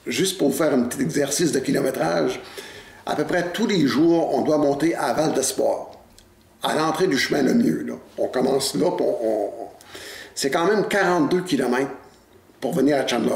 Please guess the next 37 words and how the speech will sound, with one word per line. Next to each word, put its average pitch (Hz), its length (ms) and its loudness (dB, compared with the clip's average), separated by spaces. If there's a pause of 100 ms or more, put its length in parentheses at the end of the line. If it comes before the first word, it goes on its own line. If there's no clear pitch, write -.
Donc, 165 220 0
le 143 60 0
chauffeur, 180 460 2
s'il - 220 0
part 165 240 4
de 123 80 2
Pabot 120 520 2 (760)
pour 135 140 -2
se - 140 0
rendre 156 320 2
à 127 60 2
Val 156 240 4
d'Espoir, - 640 -2 (520)
il - 100 -2
en - 100 -2
fait 170 140 0
déjà 151 220 4
quarante-deux 170 480 2
kilomètres. 127 440 0 (720)
Prendre 202 280 2
le 156 80 4
temps 175 200 2
de, 131 100 2 (960)
de, - 200 0 (340)
d'embarquer 165 420 0
sa - 120 0
clientèle 135 720 2 (340)
à 156 120 0
Val 175 180 4
d'Espoir, 139 640 0 (420)
on 123 380 4
a 165 400 2
au 123 180 2
troisième 151 580 4
de 135 80 4
Cap - 180 2
d'Espoir, - 720 -2